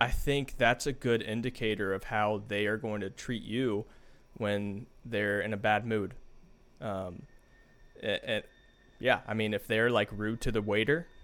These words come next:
or if they don't even pay attention, like, don't make eye contact or acknowledge them, or, like, even a worker in a grocery store,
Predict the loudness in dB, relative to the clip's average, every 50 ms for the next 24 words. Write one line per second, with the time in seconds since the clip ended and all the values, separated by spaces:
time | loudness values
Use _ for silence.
0 | -20 -20 -10 -6 -2 0 0 0 0 -2 -6 -6 -2 0 0 0 0 -2 -4 -6
1 | -12 -8 -2 0 2 2 2 0 -2 -4 -4 -2 -2 -2 -2 -2 -4 -6 -6 -6
2 | -10 -10 -10 -10 -8 -6 -4 -4 -4 -4 -6 -6 -2 0 2 2 2 0 -2 -4
3 | -4 -4 -2 -2 -2 -2 -2 -2 -2 -4 -4 -4 -4 -2 -2 0 0 0 -2 -4
4 | -6 -4 -4 -2 -2 -4 -4 -6 -10 -14 -20 -20 -20 -20 -20 _ -6 -4 0 2
5 | 0 0 0 -2 -4 -4 -2 -2 0 2 2 0 0 0 0 0 0 0 -2 0
6 | 2 2 2 2 0 -2 -4 -4 -4 -4 -6 -4 -4 -4 -4 -6 -6